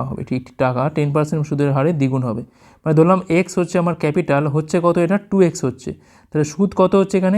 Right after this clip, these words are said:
অ্যামাউন্ট থেকে সুদ বার করতে গেলে আমাদের বিয়োগ করতে হবে, তাহলে এক্স টাকা হচ্ছে সুদ, তাহলে এক্স টাকার ওপর এক্স টাকা সুদ হচ্ছে দশ পার্সেন্ট হারে, আমি ধরলাম টি বছরে by হচ্ছে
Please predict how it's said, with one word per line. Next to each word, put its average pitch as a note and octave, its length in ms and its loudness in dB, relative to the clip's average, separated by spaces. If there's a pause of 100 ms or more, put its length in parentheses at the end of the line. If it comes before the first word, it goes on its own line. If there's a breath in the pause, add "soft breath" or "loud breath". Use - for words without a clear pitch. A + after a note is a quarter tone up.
অ্যামাউন্ট E3 400 0
থেকে E3+ 220 -2
সুদ E3 220 0
বার D#3+ 200 0
করতে D#3+ 220 -4
গেলে E3 140 0
আমাদের E3+ 200 0
বিয়োগ F3 220 2
করতে F3 180 0
হবে, E3 120 2
তাহলে D#3+ 220 -2
এক্স E3+ 220 -2
টাকা F3+ 160 0
হচ্ছে E3+ 160 -2 (100)
সুদ, F3 160 2 (420 loud breath)
তাহলে D#3 160 0 (180)
এক্স F#3 140 0 (100)
টাকার F3+ 260 2
ওপর F3+ 140 0 (180)
এক্স F3 200 -4
টাকা F3+ 140 2 (100)
সুদ F3 200 0
হচ্ছে E3+ 200 -2 (200)
দশ C#3+ 200 0
পার্সেন্ট E3+ 340 -2
হারে, D#3+ 200 2
আমি D#3+ 140 0
ধরলাম D#3+ 200 0 (120)
টি E3 100 -2 (140)
বছরে E3 320 0 (520 loud breath)
by D3 200 4
হচ্ছে D#3+ 180 -2